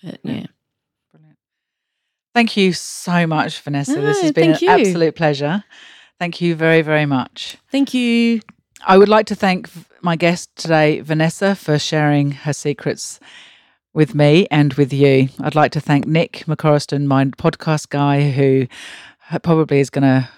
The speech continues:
Speaker 2: earn his living like he always does whenever I do a podcast out in the field, which is what this is. Thank you to you, the listener, for listening, subscribing and rating. I cannot I cannot downplay and, uh, uh, you know, downplay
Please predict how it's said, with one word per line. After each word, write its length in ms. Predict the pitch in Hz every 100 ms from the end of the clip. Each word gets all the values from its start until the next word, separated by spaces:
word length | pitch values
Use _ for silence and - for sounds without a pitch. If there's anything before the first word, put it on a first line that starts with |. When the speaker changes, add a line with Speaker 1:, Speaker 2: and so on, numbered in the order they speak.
| - - -
Speaker 2:
earn 160 | 147
his 140 | 139 131
living 240 | 131 131
like 200 | 131 131
he 140 | - 147
always 260 | 147 143
does 240 | 139 147 143
whenever 300 | 151 147 151
I 100 | 151
do 140 | 165
a 80 | 156
podcast 640 | 151 175 160 - 151 - -
out 220 | 156 135
in 80 | 151
the 60 |
field, 400 | - 185 240 285 - - - - -
which 200 | 147 -
is 160 | 139 -
what 160 | -
this 220 | 143 -
is. 320 | 131 127 - - _ _ - - -
Thank 240 | - 196 196
you 100 | 196
to 120 | -
you, 320 | 185 196 214
the 100 | 202
listener, 460 | 180 175 - 170 165
for 140 | -
listening, 520 | 151 156 - 156 151 151
subscribing 760 | - - - 151 143 143 143
and 120 | 139 135
rating. 460 | 135 131 131 127 - - - -
I 120 | 175
cannot 880 | - - - 180 175 165 - - - - _ _ _ _ -
I 60 | 165 -
cannot 540 | 160 156 196 196 151
downplay 480 | 160 147 143 151 143 139
and, 120 | 139 120
uh, 80 | -
uh, 120 | - - -
you 140 | 151
know, 200 | 135 135 - _ _ - _ 165
downplay 640 | 160 156 147 143 131 127